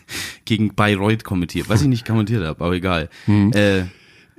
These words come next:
Speaker 2: Also du gehst auch auf diese Ebene von wegen, solange man nichts Produktives macht, also Schrauben herstellt oder Tische zusammenbastelt,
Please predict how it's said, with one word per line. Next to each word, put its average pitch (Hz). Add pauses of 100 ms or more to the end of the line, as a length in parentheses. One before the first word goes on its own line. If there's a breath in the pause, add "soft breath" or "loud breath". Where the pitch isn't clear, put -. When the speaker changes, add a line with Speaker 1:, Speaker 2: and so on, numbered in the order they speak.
(400)
Speaker 2:
Also 143
du 160
gehst 170
auch -
auf 170
diese 160
Ebene 165
von 135
wegen, 147
solange 131
man 131
nichts 131
Produktives 143
macht, 139
also 107
Schrauben 120
herstellt 110
oder 90 (760)
Tische 143
zusammenbastelt, 113